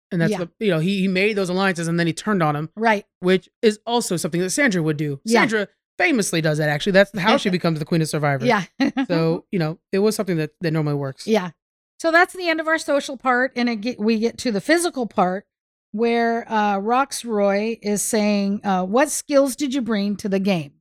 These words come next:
Speaker 1: Yeah.
Speaker 2: He asks all three of them and they, and then they answer. Marianne says she was weaving, pa-, is it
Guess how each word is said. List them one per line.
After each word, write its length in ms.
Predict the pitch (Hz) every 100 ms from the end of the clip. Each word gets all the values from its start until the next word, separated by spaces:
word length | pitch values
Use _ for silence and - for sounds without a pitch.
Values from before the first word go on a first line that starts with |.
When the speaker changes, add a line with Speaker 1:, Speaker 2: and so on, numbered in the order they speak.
| _
Speaker 1:
Yeah. 220 | 165 151 131 _
Speaker 2:
He 120 | 196
asks 280 | 190 180 -
all 140 | 208
three 280 | 180 226 226
of 60 | 226
them 160 | 226 220
and 100 | 202
they, 220 | 196 202
and 200 | 196 190
then 160 | 185 185
they 240 | 180 190 -
answer. 500 | 202 208 - 220 220 _ _ _ _
Marianne 500 | 220 240 240 233 233 233
says 200 | 214 196
she 380 | - 240 226 - _ 202
was 220 | 214 202
weaving, 500 | 208 254 269 262 240
pa-, 180 | - 247
is 140 | 226
it 100 | 208